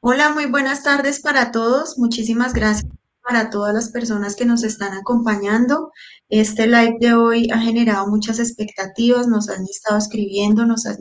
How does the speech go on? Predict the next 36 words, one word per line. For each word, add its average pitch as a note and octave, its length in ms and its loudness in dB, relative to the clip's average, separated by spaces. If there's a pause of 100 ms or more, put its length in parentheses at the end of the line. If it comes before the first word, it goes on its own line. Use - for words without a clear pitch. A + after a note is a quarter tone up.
(160)
estado G#3 360 -4
preguntando G#3+ 800 2 (440)
y A3+ 140 -2
quiero, A3+ 300 2
por B3+ 120 2
lo B3 120 4
tanto, G#3+ 400 2
darte A3+ 340 2
la A#3+ 120 2
bienvenida, G#3+ 760 2
Matías. A3+ 680 0
Matías G#3 560 -2
es G#3+ 160 -2
el A3+ 220 -2 (380)
C A#3 240 2
E A3+ 40 4
O A3+ 80 2
de A#3 140 4
la A#3 180 4
comercializadora G#3 920 -2
internacional G#3 800 -2
Sei A3 380 0
Porco A3 380 -2
sas, A3 420 0 (400)
que A3 140 6
es G#3 80 4
la G#3+ 160 4
abanderada A3 580 6
de G#3 60 2
las A#3 240 2
exportaciones G#3 960 -4
de A#3 120 -4
carne G3+ 380 -4
de A3 60 2
cerdo F#3+ 340 -6
colombiana. G3+ 500 -2